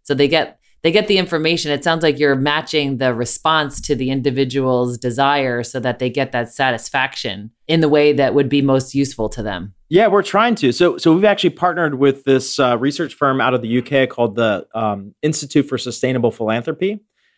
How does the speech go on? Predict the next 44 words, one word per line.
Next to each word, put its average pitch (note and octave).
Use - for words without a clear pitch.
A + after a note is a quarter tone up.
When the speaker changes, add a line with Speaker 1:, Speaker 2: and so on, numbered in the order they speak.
Speaker 2:
And D3
they D#3
have D#3
the D3
world's F3+
first -
P G3
H D3+
D B2
in B2
philanthropic C3+
psychology. A2+
So C3+
they're F3+
advancing D3
a -
lot B2+
of C3+
the C3
academic C3
science D#3+
around A#2+
why A2+
do C#3
people C3
give. A#2+
And D#3+
basically B3+
their C#3
thesis -
is D3+
that, D#3
like, D3+
there's G3
different A#3
ways D#3
that C3+
you C#3+
can D#3
actually B2+
inspire C3
people B2+
to G#2+
give. G#2+